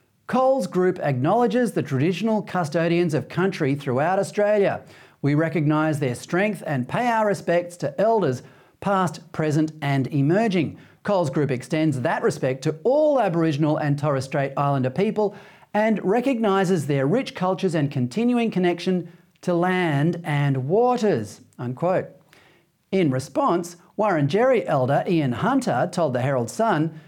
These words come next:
the Coles receipt message was unnecessary. Quote,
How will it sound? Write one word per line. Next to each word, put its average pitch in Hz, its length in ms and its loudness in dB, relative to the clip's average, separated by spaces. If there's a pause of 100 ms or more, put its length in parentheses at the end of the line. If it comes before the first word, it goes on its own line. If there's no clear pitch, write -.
(380)
the 170 100 -2
Coles 202 380 2
receipt 214 420 0
message 180 380 0
was 214 320 0
unnecessary. 190 1000 2 (640)
Quote, 196 320 0